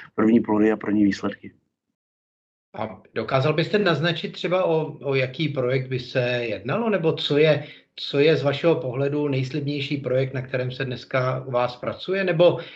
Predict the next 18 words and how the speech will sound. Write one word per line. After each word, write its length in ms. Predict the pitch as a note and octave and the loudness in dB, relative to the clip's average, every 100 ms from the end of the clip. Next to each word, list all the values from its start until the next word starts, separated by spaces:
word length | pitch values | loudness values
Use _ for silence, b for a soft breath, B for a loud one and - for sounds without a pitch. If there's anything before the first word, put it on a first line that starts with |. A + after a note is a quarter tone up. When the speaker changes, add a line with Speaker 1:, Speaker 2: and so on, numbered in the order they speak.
| B | B
Speaker 2:
nebo 220 | D#3 G3 | -2 6
je 100 | B3 | 6
to 120 | F#3+ E3+ | 6 2
tajemství 520 | D3 C#3 C3+ D3+ D3+ | 2 2 0 -2 0
a 60 | |
tohle 260 | C3+ C3+ C#3+ | 0 -2 -4
nebudeme 380 | A#2+ C#3 C#3+ B2 | 0 2 2 0
odtajňovat 600 | B2 C3+ B2+ B2+ B2+ C3+ | -6 -6 -4 -2 -4 -4
a 40 | |
počkáme 500 | C3 B2+ - B2+ B2 | -8 -8 -6 -4 -4
si 140 | - C3+ | -6 -6
potom 360 | A#2 A2+ A2+ | -6 -6 -6
na, 260 | A#2 A2+ A2+ b b _ | -4 -6 -8 b b _
na 260 | A#2+ A2+ A2+ | -6 -4 -4
překvapení 640 | - - A2+ - A2 G#2 | -6 -4 -4 -4 -6 -8
z 60 | G#2 | -8
vaší 280 | A2 - A#2+ | -10 -8 -8
kuchyně? 480 | A2+ - G#2 F#2 | -6 -6 -6 -8